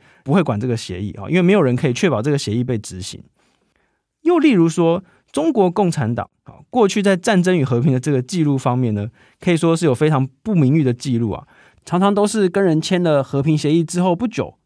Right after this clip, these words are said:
就撕毁了协议。那第三个会引起战争的理由叫做不可分割性。那很多时候呢，战争是为了要争夺领土、争夺天然资源，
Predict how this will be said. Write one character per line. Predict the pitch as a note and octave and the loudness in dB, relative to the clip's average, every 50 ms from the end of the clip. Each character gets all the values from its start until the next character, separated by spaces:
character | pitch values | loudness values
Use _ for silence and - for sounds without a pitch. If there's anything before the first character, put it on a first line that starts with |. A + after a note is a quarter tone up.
| _ - | _ -4
就 | E3+ D3+ C#3 | -2 0 0
撕 | B2+ - - D3+ D#3 | -2 -4 -2 -2 -2
毁 | D3 C#3+ G#2 | -2 -2 -4
了 | F#2 F#2+ | -4 -6
协 | - - G2 F2+ G2 | -8 -10 -8 -8 -8
议。 | A2 G#2 - _ _ _ _ _ _ _ _ _ _ _ _ _ _ _ _ _ _ _ _ _ _ - | -8 -8 -10 _ _ _ _ _ _ _ _ _ _ _ _ _ _ _ _ _ _ _ _ _ _ -2
那 | B3+ C4 | -2 -2
第 | C4 - F4+ | 0 0 0
三 | D#4+ - D#4+ D#4+ D#4 | 2 2 2 0 2
个 | A#3+ G#3+ F3+ | 2 2 2
会 | - A#3+ A3+ F3+ | 2 2 0 2
引 | D#3 D#3+ G3 | 2 2 0
起 | G3+ - D#3+ | 2 0 -2
战 | C#3 - G#3 F#3 F3+ | 0 0 0 2 4
争 | F3+ F3 | 4 2
的 | E3 | 2
理 | C#3+ B2 G#2+ | 2 0 0
由 | G#2 G2+ F#2+ G2+ A#2+ | -2 -2 -4 -6 -8
叫 | C#3 - D#3 D3+ | -4 -2 -2 0
做 | D3+ D3+ C#3 B2 - _ _ | 2 0 0 0 -2 _ _
不 | - E4 C#4 | -4 -4 -4
可 | - - D#3+ A2 | -2 -2 -2 -2
分 | F#2+ - D3+ C#3+ D3+ | -2 0 0 0 0
割 | D3 D3 C#3 C#3+ | 0 0 -2 -2
性。 | - - C3+ - - _ _ _ _ _ _ _ _ _ _ _ _ - | -2 -4 -6 -6 -6 _ _ _ _ _ _ _ _ _ _ _ _ -2
那 | F#4 D#4 | -2 2
很 | C4 A3 | 4 4
多 | A3 D#4+ F4 | 4 4 2
时 | - B3 | 2 0
候 | A#3 C#4 C#4 B3+ | 2 2 4 4
呢， | A3+ G#3+ G3+ G3+ G3+ G3+ G#3 - _ _ | 4 4 2 2 2 0 -2 -6 _ _
战 | - A#3 G3 F3 E3 | -2 0 2 2 2
争 | D#3+ E3+ E3+ F3 F3+ | 2 0 0 0 -2
是 | E3+ - G3 F3+ | -4 -2 -2 0
为 | F3 D#3+ | 2 2
了 | C#3 | 2
要 | C3 C#3 C#3 C#3 | 2 2 0 0
争 | C#3+ - D#3 D3+ D#3+ D#3 | 0 -2 0 0 0 0
夺 | C#3 B2 A#2 A#2+ B2 | 0 0 0 0 -2
领 | A#2 A#2+ B2+ E3 A#3 | -2 -2 -2 -2 -2
土、 | A#3 - - D#3 - _ _ _ _ _ _ _ | -4 -4 -6 -8 -8 _ _ _ _ _ _ _
争 | - C#3+ D3 C#3+ | -4 -2 -2 0
夺 | C3+ A#2+ A#2 A#2 | 0 0 -2 -2
天 | B2+ - F#3 F#3 | -2 -2 -2 0
然 | F3+ D3+ C3+ C#3 | 0 0 0 -2
资 | - - F#3 G#3 | -2 -2 -2 0
源， | F#3+ C#3 A2 G#2+ - | 0 0 0 0 -4